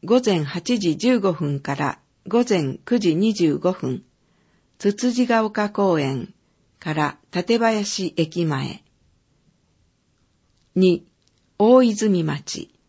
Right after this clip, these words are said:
午前十時八分から午前十一時十九分。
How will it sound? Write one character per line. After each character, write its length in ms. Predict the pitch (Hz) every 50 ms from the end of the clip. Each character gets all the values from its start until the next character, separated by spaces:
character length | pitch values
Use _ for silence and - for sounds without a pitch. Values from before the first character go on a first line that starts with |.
| _ _ _ _ - -
午 160 | - - 254 262
前 260 | 254 214 196 165 151 147
十 240 | 139 240 262 247
時 200 | 214 160 156 156
八 200 | 151 - 208 220
分 380 | 214 - _ - 165 151 143 139
か 100 | - 151
ら 240 | 139 156 135 - - _ _ -
午 160 | - 233 226
前 300 | 208 185 165 147 139 143
十 220 | 147 196 226 247 247
一 260 | 233 - - 220 185
時 180 | 151 151 131
十 240 | 139 180 202 220 220
九 260 | 208 - 220 196 165 135
分。 300 | 135 - 139 139 131